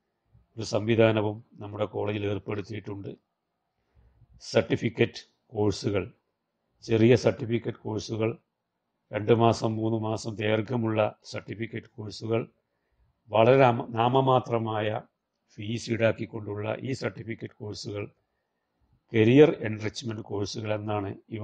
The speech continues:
അറിയപ്പെടുന്നത്. ഇവ ഓരോ ഡിപ്പാർട്ട്മെന്റും നടത്തുന്ന കോഴ്സുകളാണ്.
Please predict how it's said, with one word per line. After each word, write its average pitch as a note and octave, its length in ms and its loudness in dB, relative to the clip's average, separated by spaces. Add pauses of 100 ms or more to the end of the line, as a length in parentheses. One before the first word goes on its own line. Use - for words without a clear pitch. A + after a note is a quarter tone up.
അറിയപ്പെടുന്നത്. G2+ 680 -6 (1600)
ഇവ A2+ 180 6 (300)
ഓരോ A#2+ 280 8
ഡിപ്പാർട്ട്മെന്റും B2+ 760 2 (280)
നടത്തുന്ന A2+ 380 -2
കോഴ്സുകളാണ്. G#2+ 760 -4